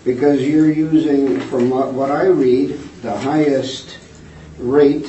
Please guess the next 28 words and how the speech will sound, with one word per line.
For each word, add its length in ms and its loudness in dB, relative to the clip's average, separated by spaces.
that 200 -2
has 220 -2
come 240 -6
out 160 -2
of 160 -4
these 280 -4
studies. 760 -4
Uh, 420 -2
how 160 -2
can 220 -2
you 200 -2
justify 640 -4
your 220 -2
five 440 -4
seventy-five, 1400 -6
uh, 320 -2
on 420 0
a 140 -10
building 380 -2
like 280 -12
this, 600 -4
uh, 280 -12
based 400 -6
on 240 -4
the 100 4
information 800 -2
you 100 -8
provided? 720 -10